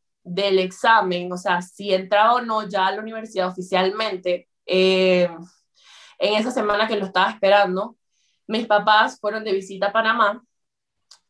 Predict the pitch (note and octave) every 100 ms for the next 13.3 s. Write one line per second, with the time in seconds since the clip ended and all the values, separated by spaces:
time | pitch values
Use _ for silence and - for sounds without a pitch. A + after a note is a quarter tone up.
0 | _ - A3+ A#3 A3 F3+ G#3+ A#3+ A3+ G3
1 | G#3 G#3+ A3+ A#3 B3 G#3 G3+ F#3+ A#3 G3
2 | F#3 A#3 A#3 F3+ E3 D#3+ F3 E3 D#3 G3+
3 | F3+ - _ _ _ _ _ _ _ -
4 | A#3+ B3+ C#4+ D4 D4+ C4+ G#3 G#3+ G3 E3+
5 | F#3 G3+ E3 _ _ _ _ F#3 - D#3+
6 | G#2 - _ _ _ _ _ _ F3 G3+
7 | G#3 C4 C#4 C#4 A3+ G#3 G#3 G#3+ F3+ F3
8 | F3+ F3+ A3+ A3+ F3+ D#3 - _ _ _
9 | - - G#3+ G#3+ B3 A3 F3+ D#3+ D#3+ F3+
10 | F3+ - F3 G3 G3+ E3+ D#3+ F3 _ _
11 | _ _ _ _ _ - F#3 F#3+ F3+ F3+
12 | F#3 F#3 G#3+ A3 - F3 G#3 B3 - -
13 | - F3+ G3